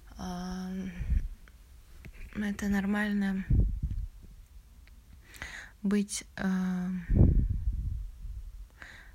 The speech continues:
той, кем она являлась, вещью, рабом, без своего выбора, без своей жизни.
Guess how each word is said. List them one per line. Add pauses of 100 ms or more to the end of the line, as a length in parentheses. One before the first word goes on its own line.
(160)
той,
кем
она
являлась,
вещью, (720)
рабом, (1400)
без
своего (180)
выбора,
без
своей
жизни.